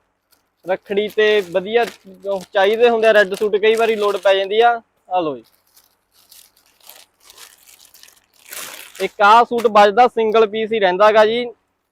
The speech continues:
ਕੱਪੜਾ ਬਹੁਤ ਸੋਹਣਾ ਸੂਟ ਦਾ, ਸੂਟ ਵੇਚਿਆ ਅੱਠ ਸੌ ਦਾ, ਸੱਤ ਸੌ ਦਾ ਤੇ ਇੱਕ ਸੂਟ ਰਹਿ ਗਿਆ ਵੀ ਪੰਜ ਸੌ ਦਾ ਹੀ ਦੇ ਦਾਂਗੇ ਵਿੱਚ ਹੀ। ਬਹੁਤ ਸੋਹਣਾ ਕੱਪੜਾ ਗਾ, ਸਟੱਫ ਵੀ ਸੋਹਣਾ ਗਾ।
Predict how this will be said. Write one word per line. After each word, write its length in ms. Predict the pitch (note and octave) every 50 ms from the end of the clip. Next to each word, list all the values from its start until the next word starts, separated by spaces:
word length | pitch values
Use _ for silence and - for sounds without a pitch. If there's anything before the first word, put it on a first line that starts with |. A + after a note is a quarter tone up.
| _ _ _ _ _ _ _ _ _ -
ਕੱਪੜਾ 360 | A3 - - A3+ G#3+ - A#3
ਬਹੁਤ 300 | G#3 F#3+ G3 G3+ G#3+ G3+
ਸੋਹਣਾ 220 | A3+ A#3 A#3 A#3+
ਸੂਟ 260 | A3+ A#3 A3+ G#3+ G#3 G#3
ਦਾ, 140 | A3 A3+
ਸੂਟ 260 | G#3+ - A3 G#3+ G3+ A3
ਵੇਚਿਆ 440 | G3+ A3 G#3+ - - A3 A3 A3 G#3
ਅੱਠ 60 | F#3+
ਸੌ 260 | - - - G#3+ G#3+ G#3
ਦਾ, 200 | G#3+ G#3+ G#3+ G#3
ਸੱਤ 240 | - G#3+ G3 F#3+
ਸੌ 260 | - _ - A3 A3 A3
ਦਾ 140 | A3+ A3
ਤੇ 160 | A3 - A3+ A3
ਇੱਕ 180 | G#3 _ - G#3+
ਸੂਟ 220 | - G#3 G3+ F#3
ਰਹਿ 140 | G3+ G#3 G#3
ਗਿਆ 120 | G3+ A#3 A3
ਵੀ 120 | A3 B3+
ਪੰਜ 240 | - - G#3+ G#3+ G3
ਸੌ 140 | - G#3+ G#3
ਦਾ 60 | G#3
ਹੀ 60 | G#3
ਦੇ 120 | F#3 F#3+
ਦਾਂਗੇ 240 | F3 E3+ D#3+ D#3 D#3+
ਵਿੱਚ 220 | D3 D3+ - - D#3+
ਹੀ। 200 | C#3+ C3 B2+ B2 _ -
ਬਹੁਤ 240 | F3 G#3 A#3 A3
ਸੋਹਣਾ 220 | - A3 A3 A3 A3
ਕੱਪੜਾ 380 | G3 G3 - - G3+ G3 G3+
ਗਾ, 180 | G3+ G#3+ A3 A3
ਸਟੱਫ 300 | G#3+ _ - F#3+ F#3 F#3
ਵੀ 140 | F#3+ G3+ A#3
ਸੋਹਣਾ 320 | A3 A3 A3 G#3+ A3+ A3+ A3+
ਗਾ। 180 | A3+ A#3 A#3